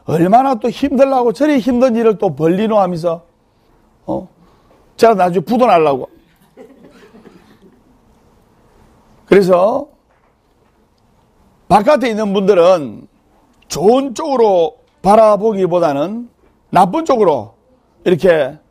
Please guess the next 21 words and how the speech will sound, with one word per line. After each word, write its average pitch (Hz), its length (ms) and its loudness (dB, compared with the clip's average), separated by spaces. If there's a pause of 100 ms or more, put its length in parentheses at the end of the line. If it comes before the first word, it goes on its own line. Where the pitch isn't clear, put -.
(140)
바라보는 202 360 2
수가 151 200 -4
있어요. 123 340 -8 (500)
그래서, 165 720 0 (460)
어, 131 720 -2 (200)
그런데 247 240 4
구애받지 220 480 2
말고 175 720 0 (1500)
자기 240 280 2
마음속에 208 460 0
자성불을 220 640 -2 (160)
꺼내어서 185 800 -2 (560)
열심히 262 640 -2 (480)
노력을 190 400 2
했네 143 260 -4
말이에요. 123 240 -10
무슨 196 200 2
말인지 254 200 4
아시겠죠? 240 840 0
네. - 840 -20 (220)
자, 135 800 -2